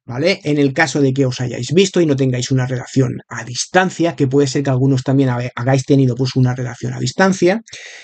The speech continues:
Recuerda incluso, mira, fíjate tú que recuerda conversaciones, en el caso de que no os hayáis visto nunca, pues, conversaciones un poco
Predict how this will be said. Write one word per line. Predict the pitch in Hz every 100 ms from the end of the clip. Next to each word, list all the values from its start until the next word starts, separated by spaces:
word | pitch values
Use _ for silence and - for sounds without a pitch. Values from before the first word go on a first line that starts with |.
| -
Recuerda | - 165 180 - 202 202 196 185
incluso, | - 185 190 - 208 220 202 156 131
mira, | 147 175 135
fíjate | 131 190 185 185
tú | 190 190
que | 175
recuerda | 151 151 175 160 143 127
conversaciones, | 160 147 147 139 139 131 202 190 190 -
en | 156
el | 151 151
caso | 202 180 147
de | 135
que | 131
no | 135 156
os | 165
hayáis | 185 139 131
visto | 127 127 139
nunca, | 160 170 175
pues, | 160 143
conversaciones | - 135 135 135 131 147 160
un | 156 135
poco | 147 143